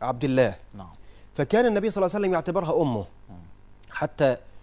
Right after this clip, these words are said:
Speaker 1: كان يشير إليها ويقول: "هذه من بقية أهلي"،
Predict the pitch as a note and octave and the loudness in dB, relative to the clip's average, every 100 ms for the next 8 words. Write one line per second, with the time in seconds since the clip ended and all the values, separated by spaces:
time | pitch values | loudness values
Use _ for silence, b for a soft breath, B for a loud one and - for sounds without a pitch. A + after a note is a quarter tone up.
0 | b b C#3+ C#3+ C3 F3 D#3 D3 D#3+ D3 | b b -2 0 2 2 2 2 2 0
1 | C#3 C3 D#3 C#3 C#3 C3+ E3 C#3 C3 B2 | 0 -2 -4 -2 -2 -2 -2 -2 -4 -4
2 | - D#3 C3+ B2+ C3 G2 | -6 -8 -8 -10 -10 -12